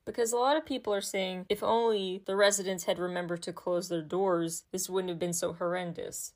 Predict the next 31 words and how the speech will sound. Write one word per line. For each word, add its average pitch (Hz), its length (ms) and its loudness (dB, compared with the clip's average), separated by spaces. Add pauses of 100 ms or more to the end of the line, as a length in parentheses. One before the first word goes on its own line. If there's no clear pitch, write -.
(100)
Because 185 280 -6
the 190 80 -6
fire 185 640 4
traveled 185 500 4
through 190 260 4
an 175 100 2
open 175 300 0
door 170 220 4
to 170 260 -4
the 165 100 2
rest 165 260 0
of 160 60 -8
the 165 80 0
building. 165 560 0 (160)
But 196 80 -4
the 202 80 2
problem 247 580 6
is, 185 500 6
a 202 80 6
lot 226 220 10
of 269 160 6
older 226 300 8
buildings, 190 840 2 (640)
the 208 100 6
doors 247 520 8
don't 220 220 8
always 190 760 4
close 349 520 6
like 226 300 8
they 196 140 4
should. - 500 -2